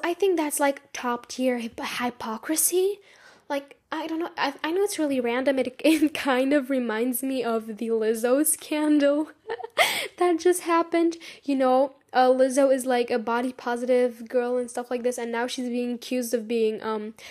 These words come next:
fat phobic to her backup <laughs> dancers. Oh my God. You know, that is, like, top tier hypocrisy. That is the same thing to me. Like, you say something, but you do something else.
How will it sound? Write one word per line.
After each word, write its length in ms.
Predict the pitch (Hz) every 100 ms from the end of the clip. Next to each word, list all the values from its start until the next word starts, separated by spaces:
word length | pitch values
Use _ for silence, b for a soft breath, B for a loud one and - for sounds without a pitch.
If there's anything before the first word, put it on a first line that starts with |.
| B
fat 400 | - 233 220 226
phobic 360 | - 233 226 247 -
to 100 | 247
her 140 | 226
backup 640 | 214 - 214 220 - 277 -
<laughs> 60 |
dancers. 840 | 294 311 311 - 320 339 - - - _ _ _ _ _ - _ - B B B B -
Oh 180 | 480 403
my 140 | 269
God. 220 | 269 269 277
You 100 | 277
know, 180 | 247 233
that 240 | 247 302
is, 120 | 311
like, 280 | 269 240 - _ _ -
top 440 | 254 226 226 226 - -
tier 300 | - 220 226
hypocrisy. 1300 | - 226 233 - - 226 220 - 226 - - - - B B B -
That 320 | 269 285 302
is 160 | 262 226
the 100 | 240
same 360 | - 254 262
thing 260 | 254 277 240
to 100 | 233
me. 220 | 180 - - _ _ _ _ _ _ -
Like, 240 | 277 269 269
you 280 | 226 247 240
say 260 | - 262
something, 460 | 277 311 302 349 392 - -
but 280 | 240 262 233
you 220 | 262 214
do 320 | - 277 254
something 480 | 247 - 233 233 240
else. 300 | 240 226 -